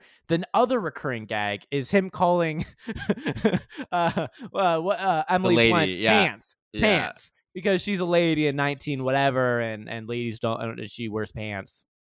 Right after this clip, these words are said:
Speaker 2: Yeah.
Speaker 1: And that's not what ladies do.
Speaker 2: And they won't,
Speaker 1: The humor
Speaker 2: and
Speaker 1: is
Speaker 2: they won't
Speaker 1: horrible.
Speaker 2: shut up about the
Speaker 1: Dude.
Speaker 2: pants. Let it
Speaker 1: Nonstop,
Speaker 2: go.
Speaker 1: all pants, all time. I, like, I wanted to do a clip, re-, like a, uh, like,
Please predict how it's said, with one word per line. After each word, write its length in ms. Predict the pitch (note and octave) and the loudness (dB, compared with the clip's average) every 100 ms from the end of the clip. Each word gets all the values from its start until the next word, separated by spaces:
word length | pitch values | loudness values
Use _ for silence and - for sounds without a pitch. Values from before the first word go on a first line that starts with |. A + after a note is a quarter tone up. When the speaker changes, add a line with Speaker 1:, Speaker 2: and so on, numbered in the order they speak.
| _ | _
Speaker 2:
Yeah. 200 | G#2+ F2+ - _ _ | -2 -2 -2 _ _
Speaker 1:
And 100 | C#3 | -2
that's 140 | C3 - | -2 -4
not 60 | C#3 | -6
what 120 | B2+ | -4
ladies 360 | B2 B2 A#2+ A#2 | -4 -4 -6 -4
do. 220 | A#2+ A2 G#2+ | 0 0 0
Speaker 2:
And 100 | D#3+ F#3 | 0 2
they 100 | G3+ | 2
won't, 220 | G3+ A3 | 2 0
Speaker 1:
The 80 | G#3+ | -2
humor 360 | B3 D#4+ E4 D4+ | 0 0 2 2
Speaker 2:
and 40 | |
Speaker 1:
is 60 | A#3 | 2
Speaker 2:
they 100 | G3+ | 0
won't 180 | A3 F#3+ | 2 4
Speaker 1:
horrible. 180 | F3 C#3+ | 4 4
Speaker 2:
shut 260 | G3+ G3+ - | 2 2 0
up 220 | F#3+ F#3+ - | -2 -2 -6
about 280 | D3 D#3 - | 2 2 2
the 60 | D3+ | -2
Speaker 1:
Dude. 260 | A#3+ A3+ G3 | 2 2 4
Speaker 2:
pants. 540 | F3 A2 - - - - - - - - | 2 0 -6 -10 -10 -18 -20 -20 -20 -12
Let 300 | C#3+ F#3+ G#3+ | -2 2 4
it 60 | G#3+ | 4
Speaker 1:
Nonstop, 500 | G3+ E3 - C3+ - | 4 2 0 0 4
Speaker 2:
go. 280 | A3+ E3 B2 | 4 4 2
Speaker 1:
all 300 | F3+ E3+ - | 0 0 -4
pants, 440 | E3+ C#3 A2+ - - - | -6 -4 -6 -10 -12 -2
all 280 | D3+ D3+ C#3+ | 2 2 0
time. 240 | C#3+ B2+ | -4 -4
I, 120 | D#3+ F#3+ | 0 0
like, 180 | F#3+ - | 0 0
I 200 | G3+ B3 | 0 2
wanted 360 | G3+ G3+ G#3 | 0 0 -2
to 80 | - | -4
do 160 | D#3 D3+ | 2 2
a 40 | |
clip, 400 | - - D#3+ - - _ _ _ _ - | 2 0 0 0 -14 _ _ _ _ -10
re-, 380 | D#3 D#3 G#3+ F#3 | -2 0 2 2
like 160 | E3 | 0
a, 240 | C#3+ C3 C#3 | 0 -2 -2
uh, 220 | C#3+ C3 B2 | -2 -2 -2
like, 180 | C3+ | -4